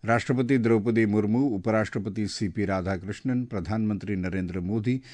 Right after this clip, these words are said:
यांनीही बाबासाहेबांना आदरांजली वाहिली आहे. संसद भवनात आज लोकसभा सभापती ओम बिर्ला यांच्यासह संसद सदस्यांनी बाबासाहेबांच्या तैलचित्राला पुष्प अर्पण करून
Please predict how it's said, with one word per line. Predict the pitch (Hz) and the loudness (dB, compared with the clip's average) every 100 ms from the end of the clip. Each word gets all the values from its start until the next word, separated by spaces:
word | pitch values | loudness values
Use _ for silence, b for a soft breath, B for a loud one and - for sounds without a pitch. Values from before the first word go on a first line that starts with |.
| B B | B B
यांनीही | 113 123 127 139 165 | 2 4 6 4 4
बाबासाहेबांना | 135 117 120 - 107 107 107 117 | 4 2 2 0 0 0 0 -2
आदरांजली | 80 92 104 98 92 92 | -4 -4 -2 -4 -4 -4
वाहिली | 101 85 82 80 | -4 -4 -6 -8
आहे. | 76 82 - b b b b - | -8 -8 -12 b b b b -2
संसद | 143 131 170 165 | 2 4 4 4
भवनात | 131 147 151 175 170 | 4 6 6 4 4
आज | 135 123 | 2 2
लोकसभा | 131 120 120 131 131 120 123 | 4 2 2 -2 0 0 0
सभापती | - 104 113 113 104 123 127 117 | -2 -2 -4 -6 -4 0 0 0
ओम | 113 117 | 0 2
बिर्ला | 98 104 117 | 0 0 2
यांच्यासह | 117 101 - 110 104 110 110 | 2 0 -2 -4 -4 -2 -2
संसद | 120 - - 104 92 156 | -2 -6 -6 -4 -4 -6
सदस्यांनी | - 110 101 98 139 120 87 B B B B - | -2 -2 -2 -2 0 0 0 B B B B 2
बाबासाहेबांच्या | 117 117 139 156 147 151 143 165 156 | 4 6 4 4 4 2 2 0 2
तैलचित्राला | 127 135 156 147 123 123 127 131 | 2 4 2 0 0 2 2 0
पुष्प | 131 127 - 139 | 0 -4 0 0
अर्पण | 101 98 95 | 0 -2 -4
करून | 113 107 113 | -2 0 0